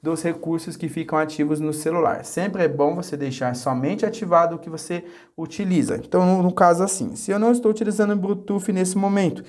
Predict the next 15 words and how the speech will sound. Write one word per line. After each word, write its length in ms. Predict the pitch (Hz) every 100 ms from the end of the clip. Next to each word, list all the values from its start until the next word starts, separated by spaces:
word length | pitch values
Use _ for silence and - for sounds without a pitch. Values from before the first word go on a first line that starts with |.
| - _
se 140 | -
o 40 |
Bluetooth 340 | 151 151 156 185
ficar 380 | 185 156 160 151
ativado, 580 | 151 139 151 165 131 -
ele 260 | 139 147
fica 560 | 156 - 143 139 170 175 - - _
aqui 300 | 156 156 160
também 380 | - 170 139 143
consumindo 640 | 160 147 156 143 139 156
recursos. 640 | 156 170 185 214 190 135 -
Então, 200 | 127 117
eu 40 |
deixo 380 | 117 110 123 -
desativado 1000 | - 143 143 139 135 170 151 139 147